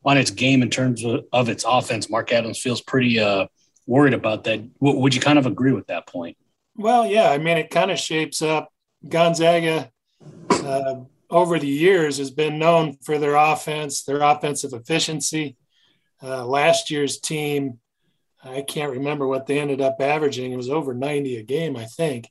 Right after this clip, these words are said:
Speaker 1: Yeah.
Speaker 2: Uh, was kind of a, a team for the decades, really, for offensive efficiency and their scoring numbers,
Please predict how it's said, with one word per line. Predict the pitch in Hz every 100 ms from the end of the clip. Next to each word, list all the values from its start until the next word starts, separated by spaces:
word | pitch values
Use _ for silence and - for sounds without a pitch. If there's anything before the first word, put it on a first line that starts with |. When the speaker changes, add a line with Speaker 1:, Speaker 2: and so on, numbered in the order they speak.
| _ _ _ -
Speaker 1:
Yeah. | 123 - -
Speaker 2:
Uh, | 135 131 127
was | 131 123 117 - _ -
kind | 147 190
of | 151
a, | 135 131 120 135 _ _ _ - 175 -
a | 131
team | 120 - 180 170 151
for | 160
the | 139
decades, | 117 147 147 160 123 107 107
really, | 143 180 139 127
for | - 139
offensive | 139 143 156 147 143 131
efficiency | 120 156 151 147 143 - 147 143
and | 135
their | 120
scoring | 117 - 156 147 147
numbers, | 143 139 135 131 -